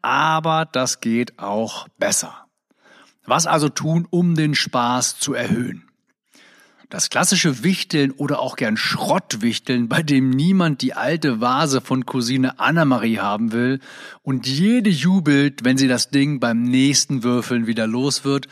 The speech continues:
sorgt garantiert für Lacher. Sicher hat dein Team noch weitere Ideen,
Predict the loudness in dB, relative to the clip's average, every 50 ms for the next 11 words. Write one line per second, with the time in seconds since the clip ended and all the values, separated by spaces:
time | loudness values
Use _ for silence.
0 | -20 -20 -20 -16 -8 -4 -2 0 2 2 4 2 2 0 -2 -2 -2 0 0 0
1 | -2 -2 -2 -2 0 2 2 2 2 2 0 -2 -6 -6 -4 0 0 2 2 2
2 | 0 0 -2 -2 -4 -6 -10 -14 -16 -18 _ _ _ _ _ _ _ _ _ _
3 | _ _ _ -6 -2 0 0 2 2 2 0 0 0 0 0 2 2 2 2 2
4 | 2 2 2 2 2 2 0 0 -2 -2 0 0 2 2 2 0 -2 -2 -2 -2
5 | -4 -4 -4 -4 -4 -4 -2 -2 -4 -4